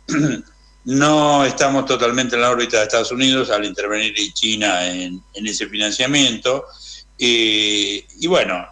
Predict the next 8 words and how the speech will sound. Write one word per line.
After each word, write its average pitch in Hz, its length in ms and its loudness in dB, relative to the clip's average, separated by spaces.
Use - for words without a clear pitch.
por 120 120 0
lo 117 120 2
demás, 139 680 0
este, 98 460 -4
mantenemos 101 760 -2
nuestra 95 400 -8
postura 101 480 -4
con, 90 260 -10